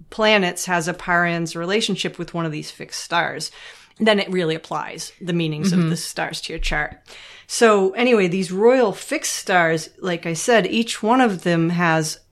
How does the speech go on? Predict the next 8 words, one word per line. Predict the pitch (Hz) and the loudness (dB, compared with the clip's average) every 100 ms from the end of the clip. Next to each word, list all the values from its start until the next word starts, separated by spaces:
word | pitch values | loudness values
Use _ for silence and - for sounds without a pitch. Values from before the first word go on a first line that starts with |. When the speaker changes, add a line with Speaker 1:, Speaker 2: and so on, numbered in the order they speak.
| _ - _ - | _ -20 _ -2
Speaker 1:
a | 190 | 0
chance | - 202 185 185 - | 2 4 4 2 -2
for | 190 170 | -2 2
honor | 180 180 180 | 4 4 4
and | 170 170 170 | 2 0 -2
glory, | 180 226 247 226 180 170 165 - - - - | 2 6 6 4 2 -2 -8 -20 -20 -18 -2
but | 170 - - - _ | -2 -2 -10 -18 _
tied | - 190 190 185 165 | -6 0 2 2 -2